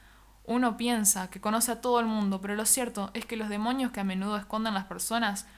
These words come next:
son solo suyos y los acompañan en silencio hasta el juicio final. Yo estaba segura de que esa plata no la había traído el encargado. Lo que terminó confirmando mis sospechas era el fuerte olor a alcohol que tenía la nota.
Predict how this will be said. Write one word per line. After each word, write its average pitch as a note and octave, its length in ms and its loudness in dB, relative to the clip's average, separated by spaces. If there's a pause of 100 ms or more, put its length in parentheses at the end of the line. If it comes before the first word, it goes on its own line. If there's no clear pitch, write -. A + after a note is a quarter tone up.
son A#3 180 0
solo A3 220 2
suyos - 560 -2 (240)
y - 60 -10
los G#3+ 180 4
acompañan A3 500 2
en G3+ 140 0
silencio G#3 420 0
hasta G3 140 -8
el F#3 60 -6
juicio G3 320 -6
final. E3+ 420 -2 (2500)
Yo - 160 -2
estaba C#4 320 6
segura A3+ 440 4
de G3 160 -2
que A3 80 -2
esa A3+ 220 2
plata G#3 460 0
no C4 100 -2
la C#4+ 140 4
había A#3 260 2
traído F#3+ 300 -2
el F#3 60 -2
encargado. F3+ 680 -4 (480)
Lo G#3+ 160 0
que G#3 100 -2
terminó G#3+ 380 0
confirmando A3 520 2
mis G#3 180 2
sospechas A3+ 760 -2
era C#4 160 2
el B3 80 2
fuerte G#3+ 320 0
olor G3 260 0
a G3+ 60 2
alcohol G3 280 -2
que A3 120 -4
tenía F#3 280 -4
la F#3 120 -2
nota. E3+ 400 -6